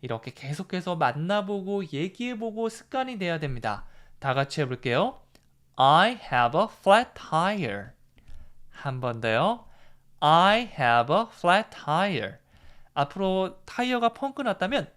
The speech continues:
이 문장을 말씀해 주시면 되는 거죠. 세 번째는요. "매너가 없으시네요. 굉장히 무례한 사람들 있잖아요." 그런 사람에게 이런 말을 전해주시면 돼요.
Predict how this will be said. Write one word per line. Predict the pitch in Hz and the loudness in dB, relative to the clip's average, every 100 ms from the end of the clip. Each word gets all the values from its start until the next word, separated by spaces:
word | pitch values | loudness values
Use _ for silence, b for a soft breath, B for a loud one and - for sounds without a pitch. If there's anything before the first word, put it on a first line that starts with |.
| - | -8
이 | 143 165 | -4 -2
문장을 | 214 220 214 202 202 | -4 -4 -2 -2 -4
말씀해 | 151 107 - 127 | -4 -6 -8 -12
주시면 | 117 104 110 120 | -10 -10 -10 -8
되는 | 131 117 110 | -6 -6 -6
거죠. | 101 151 156 _ - _ - b b b b b | -6 -4 -6 _ -20 _ -20 b b b b b
세 | - - 151 | -6 2 4
번째는요. | 185 196 190 170 180 240 147 b b b | 4 2 2 0 0 -2 -2 b b b
"매너가 | 127 117 127 202 233 226 214 | -2 2 2 4 2 4 4
없으시네요. | 208 - 220 - 214 214 - - - | 4 -2 -8 -4 -2 0 0 -4 -12
굉장히 | 139 147 185 208 190 | -6 -2 0 0 -2
무례한 | 139 180 233 233 214 | -4 0 2 2 2
사람들 | 208 202 190 170 | 0 0 0 -2
있잖아요." | 170 156 190 214 - - | 0 2 4 2 0 -4
그런 | 147 151 | 0 2
사람에게 | 156 156 147 127 180 220 _ | 2 2 0 -2 -4 -4 _
이런 | 151 147 156 175 | -4 -2 -2 -2
말을 | 175 170 175 | -2 -2 -4
전해주시면 | 170 165 156 151 147 143 | -2 -2 -4 -6 -6 -2
돼요. | 123 104 | 0 -2